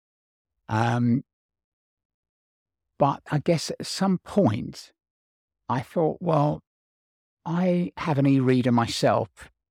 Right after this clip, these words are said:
and it's great on holiday. You can take half a dozen books for the, uh, you know, for the storage space of a small paperback." Um, but there's something, to me, there's something about turning the pages of a book, and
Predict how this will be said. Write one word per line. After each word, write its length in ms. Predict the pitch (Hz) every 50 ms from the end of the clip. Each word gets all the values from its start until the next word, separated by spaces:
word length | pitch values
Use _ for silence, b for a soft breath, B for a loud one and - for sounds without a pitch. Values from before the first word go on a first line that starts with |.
| _ _ _ _ _ _ -
and 260 | 123 120 117 120 117
it's 160 | - 127 - -
great 280 | - 185 185 175 -
on 160 | - 143 131
holiday. 400 | - - 139 131 127 117 123 120
You 160 | 123 120 123 120
can 120 | - 156
take 220 | - 135 135 127
half 220 | 113 135 135 110 131
a 40 | 120
dozen 300 | 120 110 101 110 101 104
books 500 | 139 123 - - - - - - - _ _ _ _ _ _ _ _ _ _ _
for 220 | - - - 120
the, 420 | 113 123 123 120 120 120 127 123
uh, 220 | 123 123 123 - -
you 140 | - - 120
know, 200 | - - 120 - - _
for 160 | - - -
the 80 | 123 127
storage 420 | - - 160 147 123 113 113 -
space 320 | - - 127 120 107 - -
of 60 | 127
a 40 | 120
small 240 | - - 123 120
paperback." 720 | - - 139 135 - - 110 110 98 101 120 120 - - _ _ _ _ _ _ _ _ - -
Um, 640 | 135 127 120 120 123 123 120 120 123 120 113 - _ _ _ _ _ _ _ _ _ _ _ _ _ _ _ _ _ _ _ _
but 140 | - 151 -
there's 140 | - 175 -
something, 480 | - - 196 202 190 - - 190 - - _ _ _ _ _ _ _ _ _ _
to 160 | - - 160 165
me, 240 | 175 180 180 170
there's 140 | 147 131 123
something 440 | - - 175 165 - - 170 - -
about 320 | 127 - 147 131 117 -
turning 460 | - - - 151 139 131 131 131 127 123
the 60 | 117
pages 480 | - - 143 135 123 117 123 113 104
of 120 | 120 113 110
a 60 | 107
book, 520 | 107 120 107 95 - - _ - - - _ _ _ _ _ _ _ _ _ _ _ _ -
and 400 | - 120 127 127 131 127 123